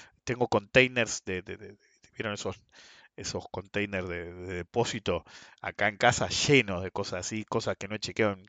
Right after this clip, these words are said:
quince, veinte años? Así que debe haber de todo ahí. <clears throat> Algún, cada tanto hago arqueología y consigo videos que me había olvidado, base de datos que me había olvidado, o, o como me <laughs> cagaba el otro día de risa que había encontrado un resumen de operatoria y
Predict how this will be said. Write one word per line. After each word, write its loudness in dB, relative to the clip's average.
quince, -4
veinte -4
años? -6
Así -2
que 0
debe 12
haber 12
de 6
todo 12
ahí. -2
<clears throat> 12
Algún, 10
cada 12
tanto 12
hago 12
arqueología 8
y 8
consigo 2
videos 4
que -2
me -2
había 2
olvidado, 8
base 0
de -2
datos -4
que -6
me -10
había -6
olvidado, 2
o, 4
o 6
como -4
me -2
<laughs> -
cagaba 10
el 8
otro 4
día -2
de 8
risa 10
que 12
había 12
encontrado 12
un 6
resumen 4
de 12
operatoria 10
y 10